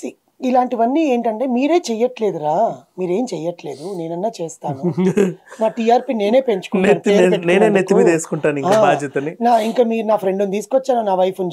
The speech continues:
Speaker 1: చంపుకున్నాను, నా పిల్లల్ని ఇంట్లో వదిలేసి షాపింగ్కి పోయాను." నా, ఎవరైనా పిల్లల్ని తీసుకు-, పిల్లలు,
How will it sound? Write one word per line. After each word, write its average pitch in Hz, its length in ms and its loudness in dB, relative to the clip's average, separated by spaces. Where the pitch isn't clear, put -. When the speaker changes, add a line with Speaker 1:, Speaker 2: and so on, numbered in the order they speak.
Speaker 1:
చంపుకున్నాను, 233 460 -2
నా 202 100 0
పిల్లల్ని 190 360 -2
ఇంట్లో 180 180 -2
వదిలేసి 170 240 0
షాపింగ్కి 175 360 -2
పోయాను." 208 420 -2
నా, 285 200 -2
ఎవరైనా 330 480 2
పిల్లల్ని 320 340 2
తీసుకు-, 277 200 -4
పిల్లలు, 349 360 4